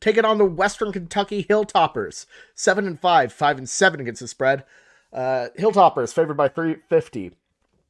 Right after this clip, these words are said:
Find this one Monday, uh, December eighteenth at one thirty P M Central on E S P N. Ty, who do you like?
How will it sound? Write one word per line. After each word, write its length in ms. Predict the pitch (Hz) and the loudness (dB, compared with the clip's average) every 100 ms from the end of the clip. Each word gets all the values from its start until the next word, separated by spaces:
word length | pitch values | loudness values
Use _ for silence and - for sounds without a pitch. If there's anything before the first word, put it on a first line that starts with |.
| _ _ _ _ - | _ _ _ _ -8
Find 180 | 190 190 | -2 0
this 120 | 165 | 2
one 180 | 196 165 | 2 2
Monday, 680 | 156 208 208 175 120 101 - - | 2 2 2 2 2 -4 -10 -4
uh, 380 | 131 127 120 113 | 0 2 2 -2
December 420 | 113 - 160 151 - | -6 -8 -6 -6 -6
eighteenth 600 | 151 - 170 175 139 - - | -8 -8 -8 -8 -10 -12 -6
at 160 | 147 127 | -6 -6
one 320 | 113 202 226 | -2 -2 0
thirty 260 | 220 208 | 2 2
P 140 | 196 196 | 0 -2
M 140 | 165 | -4
Central 560 | - 175 - 113 82 - _ - | -6 -6 -6 -8 -10 -14 _ -12
on 180 | 127 117 | -10 -8
E 80 | 143 | -8
S 140 | 131 | -8
P 160 | - 131 | -8 -8
N. 200 | 104 67 _ _ - | -10 -14 _ _ -6
Ty, 400 | 175 175 190 208 _ | 0 2 2 -2 _
who 100 | 156 | -2
do 40 | |
you 60 | 147 | -2
like? 280 | 101 - | -4 -10